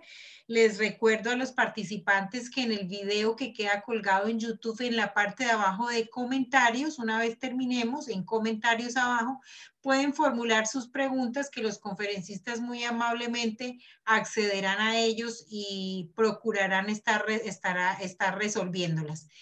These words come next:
Entonces, agradecemos la presencia, agradecemos la presencia a Mario,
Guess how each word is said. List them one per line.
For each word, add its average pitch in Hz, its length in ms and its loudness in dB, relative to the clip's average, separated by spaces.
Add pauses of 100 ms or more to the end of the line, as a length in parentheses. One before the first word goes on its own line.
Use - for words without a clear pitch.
(220)
Entonces, 214 760 -2
agradecemos 196 560 0
la 220 160 2
presencia, 302 720 0
agradecemos 202 520 -2
la 220 220 -2
presencia 202 880 0
a 214 60 2
Mario, 220 680 0